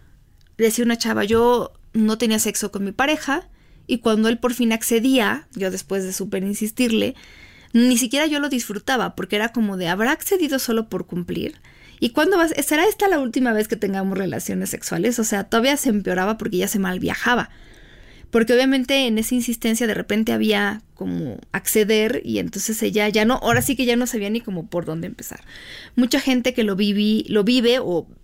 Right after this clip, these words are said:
o siente que su pareja lo vive como solo una tarea. Me acuerdo de un chavo que decía, de repente mi pareja se sen-,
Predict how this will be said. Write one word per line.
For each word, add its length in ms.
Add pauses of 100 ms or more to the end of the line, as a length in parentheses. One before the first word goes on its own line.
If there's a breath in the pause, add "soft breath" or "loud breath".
o 100
siente 300
que 80
su 140
pareja 320
lo 80
vive 220
como 240
solo 260
una 160
tarea. 580 (560 loud breath)
Me 100
acuerdo 240
de 60
un 80
chavo 220
que 120
decía, 240
de 80
repente 300
mi 100
pareja 640
se 180
sen-, 300